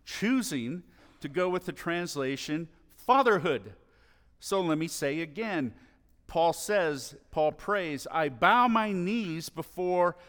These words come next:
the Father, from whom every fatherhood in heaven and on earth is named."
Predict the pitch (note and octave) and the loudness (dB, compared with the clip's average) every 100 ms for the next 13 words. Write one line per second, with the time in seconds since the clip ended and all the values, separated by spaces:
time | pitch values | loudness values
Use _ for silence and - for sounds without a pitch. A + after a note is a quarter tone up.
0 | - - C3 - - A3 A#3 C3 A2 D#3 | -14 -8 -8 -4 4 8 8 6 -2 -6
1 | - - - - - F#3+ F#3 D#3 G3+ A3 | -12 -20 -20 -20 -6 0 2 2 0 2
2 | G#3 G3+ D#3+ G#3+ G#3+ F#3+ F#3 F3 - - | 0 0 0 0 0 -2 -4 -4 -10 -20
3 | - - - E3+ A#3+ G#3 C#3+ A2+ B2 A2 | -20 -18 2 8 10 10 4 0 -4 -4
4 | D#3 E3 - _ _ _ _ - E3 D#3+ | -6 -10 -18 _ _ _ _ -8 -4 0
5 | - G#3+ F3+ D3+ F3+ F3 - _ - E3 | 6 6 6 2 0 -6 -18 _ -8 -2
6 | E3+ E3+ E3+ A3 G3+ F#3 - - - F3+ | 2 2 4 6 6 4 -2 -20 -8 -6
7 | F3 G3+ A#3 G3 G#2+ | -4 -4 -4 -4 -6